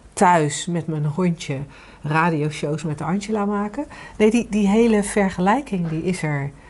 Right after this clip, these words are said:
die is er niet. Er is in het moment beleven. En ja, in mijn ogen met enthousiasme. Volgens mij heb ik jou regelmatig appjes gestuurd <laughs> tijdens mijn vakantie om te zeggen hoe leuk het was en wat voor avonturen ik had.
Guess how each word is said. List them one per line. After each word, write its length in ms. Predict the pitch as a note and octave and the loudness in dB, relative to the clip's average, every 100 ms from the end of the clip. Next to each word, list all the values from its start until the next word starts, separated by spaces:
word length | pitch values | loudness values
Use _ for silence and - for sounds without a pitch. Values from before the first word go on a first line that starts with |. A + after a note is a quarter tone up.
| - - - - | -20 -20 -20 -4
die 180 | E3+ | -2
is 200 | - G#3 | 2 2
er 140 | D#3 D3 | 2 0
niet. 380 | D3 D3+ B2 - | 2 0 -2 -4
Er 120 | D#3 | -2
is 200 | D3 - - | -2 -6 0
in 160 | A#3 | 0
het 120 | B3+ | 2
moment 560 | A3+ E3 E3 E3 D3+ - - - - - - - - - - - - | 0 0 0 -2 -4 -10 -18 -20 -20 -20 -20 -20 -20 -20 -20 -18 -10
beleven. 640 | - F3 C#3+ D3 G3 C#4 F4+ - - - - - - - - - - | 4 4 6 4 2 0 -2 -6 -20 -20 -20 -20 -20 -18 -18 -18 -8
En 280 | - F3 D#3+ - - | 0 2 0 -6 -8
ja, 260 | G#3 F#3+ D#3 | 0 2 2
in 160 | D#3 | 2
mijn 260 | E3 F3 F3 | 4 4 4
ogen 240 | E3 E3+ | 0 0
met 160 | D#3 D3 | -2 0
enthousiasme. 640 | D#3 D3+ D#3+ - G3+ - | -4 -2 -4 -2 -2 -2
Volgens 220 | A#3 F#3+ | 0 0
mij 100 | F3+ | 4
heb 100 | E3+ | 2
ik 60 | E3 | 2
jou 180 | E3+ D3+ | 0 4
regelmatig 680 | E3 D3+ D#3 E3 G3 A3+ - | 2 2 2 4 4 2 0
appjes 320 | F3+ B3+ - | 2 4 4
gestuurd 560 | A3+ - - G3 A3+ - - | 4 2 4 4 4 -2 -8
<laughs> 140 | - | 0
tijdens 220 | A#3 G#3 | 2 4
mijn 180 | G#3+ G3 | 4 2
vakantie 440 | F#3+ D#3 G3 - G#3 | 2 2 2 0 -4
om 60 | |
te 120 | G3 | -2
zeggen 320 | G#3 F#3+ F3+ E3+ - - | 0 0 -2 -8 -12 -6
hoe 220 | - A#3+ | 2 4
leuk 260 | B3 G3 - | 6 6 4
het 120 | A#3+ | 2
was 320 | F3+ F#3+ C#4+ | 0 -2 -2
en 220 | - G#3 G#3+ | -6 -4 0
wat 200 | F#3+ F#3 | -2 -2
voor 160 | G3+ | -2
avonturen 680 | D#3 F3 F#3+ - F#3+ G#3+ A#3+ | 2 2 0 -2 -4 -2 -6
ik 100 | - | -6
had. 280 | F#3 B3+ | -4 -4